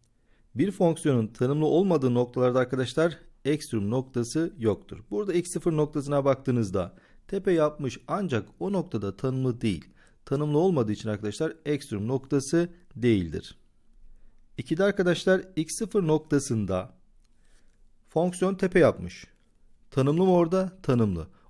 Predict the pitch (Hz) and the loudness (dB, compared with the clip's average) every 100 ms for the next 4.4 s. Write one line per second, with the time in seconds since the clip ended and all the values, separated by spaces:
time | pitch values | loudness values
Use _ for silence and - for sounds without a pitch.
0 | _ 117 165 170 147 147 131 139 127 95 | _ -2 0 0 0 0 -2 -2 -4 -4
1 | 104 180 180 110 98 - 139 147 - 143 | -4 -4 -2 -4 -4 -2 -2 -2 -6 -6
2 | 160 104 101 147 156 143 - 139 139 123 | -4 -2 -2 -2 -2 -4 -4 -4 -2 -2
3 | 120 120 117 107 92 - - - - 175 | -2 -4 -4 -6 -6 -10 -20 -12 -2 2
4 | 147 104 117 | 2 2 -2